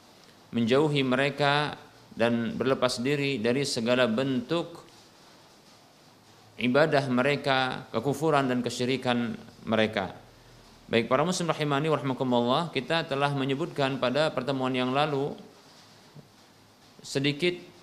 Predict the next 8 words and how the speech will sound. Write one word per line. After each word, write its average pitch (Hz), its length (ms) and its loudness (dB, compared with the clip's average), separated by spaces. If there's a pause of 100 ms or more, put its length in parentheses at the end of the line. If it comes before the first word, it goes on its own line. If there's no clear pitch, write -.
eh, 120 400 4
atau 151 400 0
sekelumit 151 560 -2
dari 135 480 2
bentuk-bentuk 135 720 -2
al-wala 123 560 2
yang 117 240 0
disyariatkan. 117 800 -2